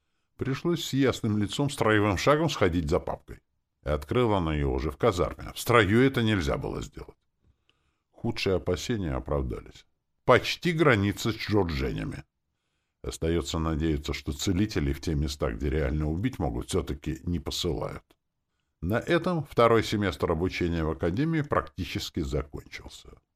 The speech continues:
Кадеты получили несколько дней на сборы, и надо ехать в места прохождения практики. Пете, конечно, меньше всех времени оставили. Ехать далеко,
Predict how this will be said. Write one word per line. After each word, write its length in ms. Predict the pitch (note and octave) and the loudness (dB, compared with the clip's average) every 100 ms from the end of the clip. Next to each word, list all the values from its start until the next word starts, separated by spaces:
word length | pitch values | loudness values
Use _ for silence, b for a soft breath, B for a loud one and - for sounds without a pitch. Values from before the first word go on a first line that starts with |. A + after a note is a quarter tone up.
| _ _ _ | _ _ _
Кадеты 380 | E2 D2+ G#2+ F2+ | -4 -2 -2 -2
получили 540 | C#2+ D#2+ D#2+ - D#2+ | -2 -2 0 -2 -2
несколько 500 | D2 C#2+ - C#2+ C#2+ | 0 -2 -4 -8 -6
дней 240 | C2+ C#2+ C2 | -4 -2 -2
на 200 | A#1+ B1 | -2 -4
сборы, 440 | A#1 A1 - C#3 - _ _ _ - | -4 -6 -4 -6 -10 _ _ _ 0
и 100 | C3 | 4
надо 300 | C3 D3+ F3 | 4 6 4
ехать 440 | B2 G#2 - - | 4 4 2 0
в 40 | |
места 280 | G#2+ - E2+ | -2 0 -2
прохождения 680 | D2+ - - D#2 A#1 C2 C2+ | -2 -2 0 0 0 -2 -2
практики. 600 | C#2 - - _ _ - _ _ _ _ _ | -4 -8 -10 _ _ -20 _ _ _ _ _
Пете, 240 | C3 A#2 - | -4 -4 -2
конечно, 440 | A2 G2+ F#2 G2+ | 0 2 0 0
меньше 340 | G2 G2+ - G2+ | 0 0 -2 -2
всех 240 | G#2 D#2+ | -2 0
времени 320 | D2 A#1+ B1 | -2 -2 -2
оставили. 640 | A#1+ A1 - G#1+ G#1 - - _ - | -4 -6 -8 -8 -8 -12 -20 _ -4
Ехать 500 | G#2 D3 D3+ C#3 G2+ | 2 6 6 6 4
далеко, 680 | A2 G2+ G2+ - C#2 D2+ | 4 4 2 0 -2 -2